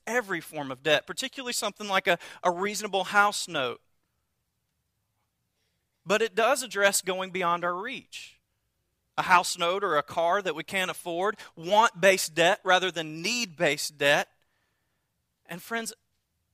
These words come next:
a commitment to only a house note or a car note when it comes to debt could protect you from bad decisions.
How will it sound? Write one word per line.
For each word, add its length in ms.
a 60
commitment 640
to 140
only 260
a 80
house 320
note 180
or 120
a 40
car 320
note 360
when 160
it 120
comes 280
to 80
debt 440
could 240
protect 400
you 60
from 180
bad 240
decisions. 840